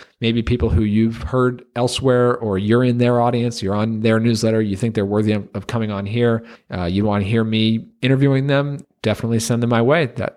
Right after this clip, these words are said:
what this call is for. So anyway, uh, booking, I'll send the person a link to my Calendly calendar. I only have Tuesday afternoons open. There are two spots available. That's the only time I have set aside for recording interviews for this show.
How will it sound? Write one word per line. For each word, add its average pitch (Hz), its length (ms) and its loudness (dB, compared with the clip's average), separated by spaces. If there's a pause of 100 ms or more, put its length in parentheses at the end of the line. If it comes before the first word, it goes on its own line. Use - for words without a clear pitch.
what - 200 -8
this 104 120 -6
call 101 300 0
is - 80 -6
for. 92 320 -2 (440)
So 165 520 0
anyway, 143 420 4
uh, 113 380 2 (560)
booking, 147 440 0
I'll 127 120 2
send 156 200 0
the 143 60 0
person 139 300 2
a 117 60 0
link 123 200 -2
to 127 80 -8
my 98 100 -4
Calendly 127 880 0 (200)
calendar. 139 640 -2 (280)
I 107 140 0
only 135 240 2
have 117 220 -2
Tuesday 131 400 0
afternoons 113 640 -2
open. 135 340 0
There 90 140 -2
are 87 40 0
two 123 300 0
spots 107 360 -2
available. 113 420 0
That's 101 220 -2
the 95 100 -2
only 107 180 -2
time 107 300 -2
I 95 100 0
have 95 160 -2
set 113 240 0
aside 104 480 0
for 98 220 -4
recording 98 500 -2
interviews 117 480 2
for - 160 -4
this 95 240 -2
show. 131 460 0